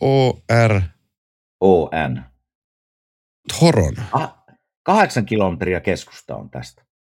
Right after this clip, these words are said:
Speaker 1: Toron Hotel Toro tosta. Joo, nyt
Speaker 2: Kyllä.
Speaker 1: mä löysin teidän hotellinkin.
Speaker 2: Noniin.
Speaker 1: Joo.
Speaker 2: Siellä mä oon.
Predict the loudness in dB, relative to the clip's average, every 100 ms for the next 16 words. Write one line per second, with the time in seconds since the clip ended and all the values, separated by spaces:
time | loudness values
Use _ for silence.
0 | 0 2 4 4 2 2 2 0 2 2
1 | 2 0 -2 -2 -10 -10 -20 0 4 6
2 | 6 4 2 4 4 4 2 0 2 2
3 | 2 0 -2 -8 -14 _ _ _ _ -4
4 | 0 0 -2 -6 _ _ _ _ _ -2
5 | 2 4 4 2 0 4 4 4